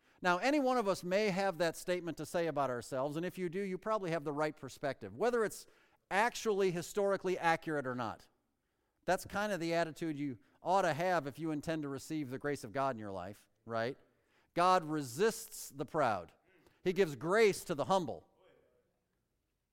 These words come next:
Paul received God's grace. God did something in his life, amen. He changed him.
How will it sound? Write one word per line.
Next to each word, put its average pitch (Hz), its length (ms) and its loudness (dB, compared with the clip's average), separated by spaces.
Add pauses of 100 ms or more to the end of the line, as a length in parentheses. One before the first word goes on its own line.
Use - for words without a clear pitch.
Paul 160 180 4
received 151 380 -4
God's 123 260 0
grace. 143 380 -2
God 170 400 2
did 175 240 2
something 170 400 -2
in 147 100 0
his 135 140 -4
life, 143 280 2
amen. 123 260 -4
He 127 80 -6
changed 135 360 -6
him. 78 140 -18